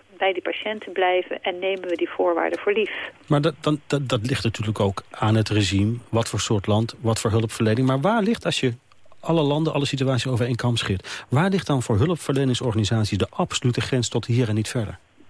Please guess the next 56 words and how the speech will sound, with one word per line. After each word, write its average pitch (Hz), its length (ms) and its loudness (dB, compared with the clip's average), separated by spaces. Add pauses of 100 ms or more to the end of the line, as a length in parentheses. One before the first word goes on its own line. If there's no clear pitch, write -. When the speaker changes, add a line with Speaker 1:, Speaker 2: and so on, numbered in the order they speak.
(460)
Speaker 1:
Nou, 190 140 0
dat, 233 180 2
het - 200 -4
probleem 269 420 2
is 277 100 2 (220)
dat 208 200 -2
je 202 80 -6
daar 185 200 0
eigenlijk 247 400 -2
geen, 180 360 -8 (200)
geen 175 300 -2
gouden 185 380 0
regel 202 380 2
voor - 200 -8
kunt 170 200 -6
geven 196 440 -2
die 202 100 0
je 196 80 4
overal 190 280 0
toe 277 140 0
zou - 140 -4
kunnen - 260 -4
passen. - 260 -6
Dat 202 120 -2
hangt 220 220 -2
gewoon 180 280 -6
toch - 240 -2
echt 262 200 -2 (120)
per 247 200 2
situatie - 680 -2
af, 202 100 0 (120)
moet 208 140 -14
je - 80 -14
kijken, 180 320 -2
is 208 80 -4
het 220 140 0
nog 214 160 -10
de 196 160 -2
moeite 190 240 -6
waard? 220 300 0 (600)
En - 100 -2
het 190 80 -4
hangt 190 200 -2
aan 170 100 -2
de - 80 -2
ene 247 280 2
kant - 260 -2
af - 140 -6
van 180 100 -4
de 165 80 -4
voorwaarden 240 640 2
en 180 160 -6
wat 196 160 0
verwacht - 400 -6
je 185 60 -2
daarvan - 380 -4